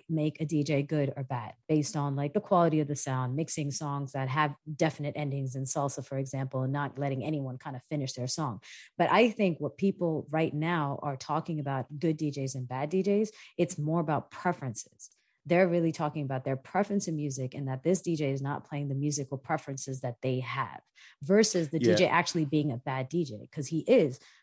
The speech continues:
Speaker 1: playing a song to the end. He is actually playing different tempos of music. He is,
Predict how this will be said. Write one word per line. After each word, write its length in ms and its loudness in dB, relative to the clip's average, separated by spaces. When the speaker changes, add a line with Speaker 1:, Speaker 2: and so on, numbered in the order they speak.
Speaker 1:
playing 240 2
a 60 -2
song 260 -2
to 100 -14
the 160 -6
end. 220 -6
He 200 0
is 460 6
actually 380 -2
playing 400 -4
different 380 -4
tempos 400 -6
of 100 -6
music. 380 -8
He 260 -2
is, 400 6